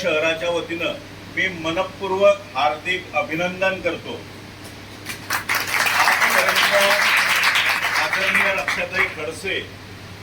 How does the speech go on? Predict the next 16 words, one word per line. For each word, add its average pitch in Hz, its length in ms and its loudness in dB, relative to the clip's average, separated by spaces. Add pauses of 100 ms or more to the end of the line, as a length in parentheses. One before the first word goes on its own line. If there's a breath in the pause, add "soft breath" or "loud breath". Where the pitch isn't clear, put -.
(120)
यांनी 160 380 -2
रशा-, 180 420 -2 (240)
यशाची 180 600 -4
उत्तुंग 220 520 -8
शिखरं 175 320 -4
पादाक्रांत 170 640 -4
केली 170 480 -4 (520)
आणि - 200 0
आताचं 202 560 -2
त्यांचं 208 420 -2
जे 208 280 0
यश 196 280 0
आहे - 320 0 (480)
त्या 190 260 4
यशाच्या 190 760 0
मोर-, 185 680 -4